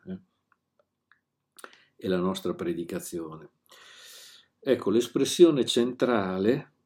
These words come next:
di questo numero la troviamo nella formula verità definitiva della rivelazione divina riferita a Gesù Cristo.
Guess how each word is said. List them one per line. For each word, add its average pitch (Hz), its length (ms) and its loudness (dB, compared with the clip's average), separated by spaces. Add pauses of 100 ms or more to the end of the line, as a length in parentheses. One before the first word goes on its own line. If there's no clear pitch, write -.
(920)
di 101 140 -6
questo 110 320 0
numero 113 640 2 (480)
la 120 180 0
troviamo 139 560 2
nella 127 220 0
formula 131 640 0 (880)
verità 117 600 2
definitiva 120 760 0
della 101 240 0
rivelazione 101 640 -2
divina 90 560 -2
riferita 90 720 -6
a - 80 -16
Gesù 82 280 -12
Cristo. - 600 -16